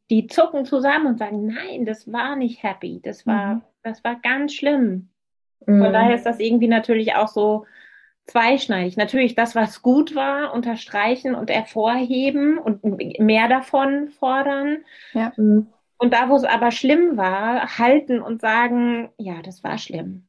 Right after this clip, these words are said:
Speaker 1: Das
Speaker 2: Mhm.
Speaker 1: war schlimm. Kann ich dich in den Arm nehmen?
Speaker 2: Ja,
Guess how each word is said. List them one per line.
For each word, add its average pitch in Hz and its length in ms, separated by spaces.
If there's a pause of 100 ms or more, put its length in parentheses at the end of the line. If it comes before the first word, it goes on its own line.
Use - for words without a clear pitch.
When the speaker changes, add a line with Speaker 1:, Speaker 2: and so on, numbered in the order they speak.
(140)
Speaker 1:
Das 214 200
Speaker 2:
Mhm. - 80
Speaker 1:
war 311 240
schlimm. 262 680 (1000)
Kann 285 140
ich 294 80
dich - 140
in - 80
den - 80
Arm - 240
nehmen? - 400 (280)
Speaker 2:
Ja, 226 220